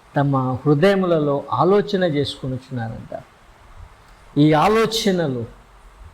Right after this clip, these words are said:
ఈ రీజనింగ్స్ హృదయం నుండి వచ్చునని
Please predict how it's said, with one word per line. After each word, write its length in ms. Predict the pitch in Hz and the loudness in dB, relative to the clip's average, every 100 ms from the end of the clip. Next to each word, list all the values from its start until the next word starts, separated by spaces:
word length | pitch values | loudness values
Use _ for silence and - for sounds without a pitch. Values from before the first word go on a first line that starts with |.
| - - - - - _ - - 135 | -20 -20 -20 -20 -20 _ -20 -6 0
ఈ 100 | 143 | 2
రీజనింగ్స్ 760 | 139 208 202 214 175 139 - - - - - _ _ - _ _ _ _ 143 | 4 2 2 2 2 -2 -6 -14 -20 -20 -20 _ _ -20 _ _ _ _ 0
హృదయం 460 | 135 175 196 196 | 4 4 4 2
నుండి 220 | 190 180 180 | 0 2 2
వచ్చునని 760 | 156 - - 151 135 127 117 | 2 -2 -4 -2 -2 -4 -6